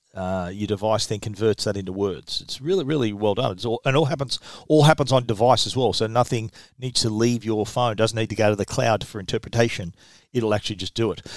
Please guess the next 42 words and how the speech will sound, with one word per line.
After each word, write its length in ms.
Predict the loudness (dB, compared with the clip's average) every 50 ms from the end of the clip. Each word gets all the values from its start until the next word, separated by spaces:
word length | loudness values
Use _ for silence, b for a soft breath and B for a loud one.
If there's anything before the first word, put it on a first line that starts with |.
| B B B
Voice 300 | 2 6 8 8 8 6
control, 380 | 4 0 2 4 4 6 6 4
of 100 | 4 2
course, 280 | 0 0 2 2 0
you 60 | -2 -2
can 100 | 0 4
navigate 400 | 4 4 4 4 4 4 4 4
your 100 | 2 2
devi-, 300 | 2 4 4 4 2 2
device 420 | 0 0 4 4 4 4 2 0
with 120 | -2 -2
your 120 | -2 -2 -2
voice, 260 | 0 0 0 0 0
so 180 | 2 2 2 0
commands 440 | 0 0 2 4 6 6 4 2
like 160 | -2 -6 -6 -4
click, 280 | -4 -4 -4 -4 -4
swipe, 460 | -6 -2 0 2 2 2 0 -2 -8 _
tap 300 | 0 2 2 2 2 -2 -12 b b b b b b b
help 260 | -4 -2 -2 -2 -2
you 140 | -4 -4 -4
interact 440 | -4 -4 -2 0 0 0 0 -2 -4
with 160 | -6 -6 -2
your, 400 | 0 0 2 2 2 0 0 -2
with 280 | -2 -4 -8 -8 -6 -4
your 180 | -4 -4 -4
favourite 380 | -2 0 2 2 2 2 2 2
apps, 320 | 2 2 0 -2 -4 -4 -4
and 280 | -4 -4 -4 -4 -6 B B B B B _
you 100 | -8 0
can 120 | 4 4
even 280 | 4 4 4 0 -6 -10 _
precisely 580 | -4 -2 0 2 4 4 4 4 4 2 2
select, 680 | 2 4 4 4 4 4 2 2 0 0 -4 -10 -10 -4
drag, 460 | 2 4 4 6 6 4 2 -2 -4
zoom, 500 | -2 -2 0 0 -2 -2 -4 -6 -8 -10 b b b b b b 0
all 180 | 2 4 4
of 80 | 4 4
those 240 | 2 2 2 0 -2
things 240 | -6 -6 -6 -8
as 100 | -10 -8
well. 260 | -6 -6 -4 -6 -6